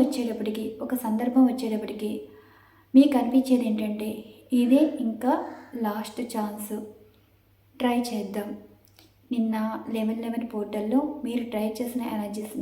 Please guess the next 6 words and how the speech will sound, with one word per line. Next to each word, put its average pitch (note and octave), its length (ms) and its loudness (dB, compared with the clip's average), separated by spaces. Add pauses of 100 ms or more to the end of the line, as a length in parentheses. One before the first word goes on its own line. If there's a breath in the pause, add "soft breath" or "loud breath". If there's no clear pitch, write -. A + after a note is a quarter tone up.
మేనిఫెస్ట్ G#3+ 480 -4
ఎనర్జీస్కి G#3 480 -6 (680 loud breath)
మరి A#3+ 240 0
మీ B3 100 10 (140)
పర్సన్ B3+ 400 6 (380)
రెస్పాండ్ A#3+ 500 6